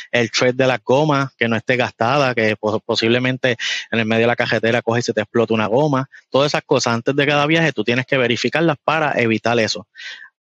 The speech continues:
Hay situaciones que siempre van a, van a suceder, so, si te pasara algo así, dependiendo de cómo es la póliza de cada compañía, hay compañías en las cuales tú tienes que llamar de inmediato,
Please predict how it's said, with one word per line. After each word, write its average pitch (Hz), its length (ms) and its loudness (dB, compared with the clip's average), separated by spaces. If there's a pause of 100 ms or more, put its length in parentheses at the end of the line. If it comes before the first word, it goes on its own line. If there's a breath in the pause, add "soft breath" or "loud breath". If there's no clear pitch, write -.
(220)
Hay 127 200 0
situaciones 151 500 2
que 139 120 0
siempre 123 300 0
van 131 200 0
a, 127 400 0
van 127 260 0
a 135 120 -2
suceder, 147 560 2
so, 113 440 0 (380 loud breath)
si 131 240 0
te 117 140 0
pasara 117 460 0
algo 143 220 2
así, 156 260 2
dependiendo 127 720 0
de 131 140 2
cómo 127 240 0
es 131 60 2
la 131 140 2
póliza 123 400 2
de 117 240 2
cada 117 240 0
compañía, 123 480 -2
hay 117 80 -2
compañías 131 460 -2
en 143 40 2
las 131 100 0
cuales 113 180 -2
tú 113 100 -6
tienes 123 240 0
que 135 120 0
llamar 131 280 2
de 131 80 2
inmediato, 147 580 0